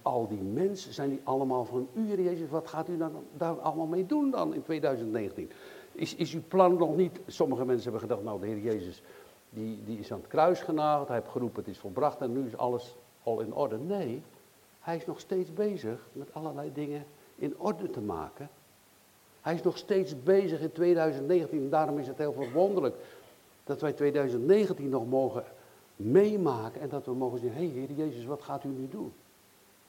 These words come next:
Wat bent u nu van plan? Wat doet u nu nog allemaal?" Wat een puinhoop voor deze wereld. De Bijbel leert dat alle, alle dingen in onze handen gesteld zijn. Het staat echt met kleine letters. Niet hem, dat is niet de Christus, maar dat zijn wij.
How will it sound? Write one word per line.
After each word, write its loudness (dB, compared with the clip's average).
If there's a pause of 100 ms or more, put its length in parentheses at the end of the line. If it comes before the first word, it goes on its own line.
(120)
Wat -6
bent 0
u -6
nu 0
van -6
plan? -4
Wat -4
doet -4
u -6
nu 0
nog -2
allemaal?" -6 (1300)
Wat -6
een -6
puinhoop 2
voor -4
deze 2
wereld. 0 (320)
De -4
Bijbel 2
leert 6
dat 2
alle, 6 (180)
alle 2
dingen 4
in 2
onze 2
handen 2
gesteld 0
zijn. -2
Het -4
staat 0
echt -2
met 0
kleine 0
letters. -2 (840)
Niet 0
hem, 2
dat -4
is -12
niet -6
de -8
Christus, -2
maar -6
dat -6
zijn -2
wij. -2